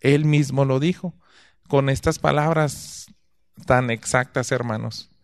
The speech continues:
¿Se fijan? Jesús dijo, "Yo no voy a morir lapidado, apedreado o de cualquier otra manera". Dice, "Voy a morir crucificado y al tercer día voy a resucitar". El ángel les está diciendo, "Acuérdense, él ya se los había anticipado".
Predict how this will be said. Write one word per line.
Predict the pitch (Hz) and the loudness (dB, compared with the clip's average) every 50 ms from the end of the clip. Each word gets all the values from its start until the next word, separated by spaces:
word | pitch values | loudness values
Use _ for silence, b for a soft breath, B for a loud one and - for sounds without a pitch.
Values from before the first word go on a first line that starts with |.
| _ _ _ _ | _ _ _ _
¿Se | _ - 120 | _ -14 -10
fijan? | - 147 - 147 143 131 | -8 -6 -4 -4 -4 -4
Jesús | - 131 117 127 127 127 | -2 -4 -4 -4 -4 -4
dijo, | 135 120 - 127 | -4 -4 -2 -2
"Yo | 127 135 139 | -2 -2 -2
no | 143 | 0
voy | 151 156 165 | 0 2 2
a | 170 | 2
morir | 160 139 131 131 143 143 151 151 151 - - b b b b b b b b b b | 2 2 2 2 2 2 2 0 -2 -6 -14 b b b b b b b b b b
lapidado, | - 120 117 107 - - 123 120 110 113 113 120 123 123 120 120 120 117 113 | -6 -2 -2 -2 0 0 -2 0 2 2 4 4 2 2 0 -2 -4 -6 -8
apedreado | 117 - - - 110 107 107 107 110 107 113 123 127 120 | -10 -8 -4 -2 -2 0 0 0 0 0 -2 -2 -2 -4
o | 113 110 107 104 104 - - 113 113 110 107 104 107 110 110 | -4 -4 -6 -8 -10 -10 -10 -8 -8 -8 -6 -8 -8 -8 -6
de | 113 113 110 | -6 -6 -6
cualquier | 110 - 113 110 113 - 113 113 | -4 -4 -4 -4 -4 -4 -6 -6
otra | - 120 127 | -4 -4 -4
manera". | 123 120 117 120 123 123 | -2 -2 -4 -4 -4 -4
Dice, | 120 107 - | -4 -6 -6
"Voy | 131 120 117 117 117 | -8 -4 -4 -2 -2
a | 127 | -2
morir | 135 131 127 123 123 127 131 123 - | -4 -4 -4 -4 -4 -4 -6 -8 -8
crucificado | - - 135 127 117 - 120 117 - 117 - - 123 123 127 135 147 | -8 -6 -4 -4 -4 -4 -6 -10 -10 -10 -6 -4 -4 -2 -2 -2 -2
y | 143 127 | -2 -2
al | 113 117 - | -2 -4 -2
tercer | - 117 113 110 110 - - 117 120 117 | 0 0 0 0 0 -2 -4 -4 -4 -4
día | 123 135 139 127 117 | -4 -6 -6 -6 -4
voy | 110 110 113 | -4 -4 -4
a | 113 113 | -4 -4
resucitar". | 110 104 - - 101 - - 101 - - - - - B B B B B B B B B B B B B B B B B B B B | -4 -6 -8 -8 -10 -10 -12 -12 -12 -12 -12 -14 -14 B B B B B B B B B B B B B B B B B B B B
El | B 139 127 127 | B 0 2 4
ángel | 131 123 151 147 | 4 4 2 2
les | 143 135 - | 2 2 0
está | 135 123 - 131 | 0 0 2 2
diciendo, | 135 143 139 - - 147 156 156 135 | 4 2 0 -2 -2 -2 -2 0 -2
"Acuérdense, | 113 110 - 139 131 131 139 147 156 151 143 - 143 139 131 127 | -2 -2 0 4 4 4 4 4 2 -2 -4 -4 -2 -2 0 0
él | 131 131 | 0 2
ya | 135 135 127 | 2 0 0
se | 127 - 139 | 0 -2 -4
los | 135 123 - | -4 -2 -2
había | 127 123 123 120 120 | 0 0 0 0 0
anticipado". | 120 - 135 123 - 123 - - 131 143 151 143 | -2 -2 -4 -6 -6 -4 -2 -2 0 0 -2 -4